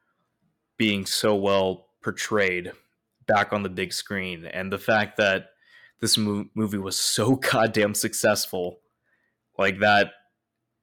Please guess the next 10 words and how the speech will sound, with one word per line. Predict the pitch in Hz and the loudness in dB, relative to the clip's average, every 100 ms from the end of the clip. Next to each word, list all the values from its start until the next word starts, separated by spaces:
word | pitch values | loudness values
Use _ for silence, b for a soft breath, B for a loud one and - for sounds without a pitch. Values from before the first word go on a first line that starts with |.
| _ _ _ _ 87 - - 82 | _ _ _ _ -20 -20 -18 0
that | 131 | 6
was | 131 131 | 6 4
just, | - 123 - | -2 -2 -2
like, | 107 | 0
the | 110 | 0
little | 101 | 0
cherry | 98 - 95 92 | -2 0 0 0
on | 87 | -6
top | - 92 82 - | -6 -6 -6 -6
that | - 92 90 87 | -2 0 0 -4